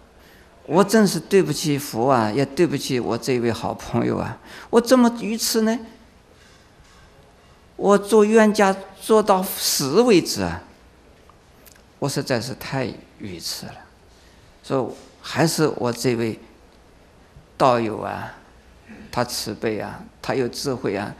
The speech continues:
他临死还要我去替他主持啊，他的丧礼啊，这是我为什么没有想到呢？我再不去，我就没有机会了了。因此呢，他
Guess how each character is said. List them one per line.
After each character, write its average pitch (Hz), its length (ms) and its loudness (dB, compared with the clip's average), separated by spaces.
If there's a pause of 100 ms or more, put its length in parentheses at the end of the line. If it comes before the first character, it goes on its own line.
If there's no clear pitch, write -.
(480)
他 143 160 0
临 127 280 0
死 107 320 -6
还 110 220 -2
要 117 140 2
我 98 160 -6
去 143 320 -6 (400)
替 - 180 -4
他 127 160 -2
主 - 240 -8
持 - 240 -6
啊， - 260 -2 (540)
他 139 140 -4
的 127 100 -2
丧 139 340 0
礼 107 200 -6
啊， 104 260 -12 (500)
这 139 140 -6
是 135 60 -4
我 117 260 0
为 160 180 2
什 - 160 -4
么 120 280 -2 (560)
没 185 240 0
有 127 120 4
想 110 220 -4 (120)
到 101 240 -6
呢？ 110 100 -8 (640)
我 - 200 -4
再 156 160 2
不 147 140 -6
去， - 260 -4
我 143 160 -2
就 147 140 0
没 185 160 6
有 - 20 4
机 285 320 0
会 311 160 -2
了 104 140 -2
了。 92 180 -10 (1040)
因 170 160 6
此 151 200 0
呢， 120 200 0
他 127 320 0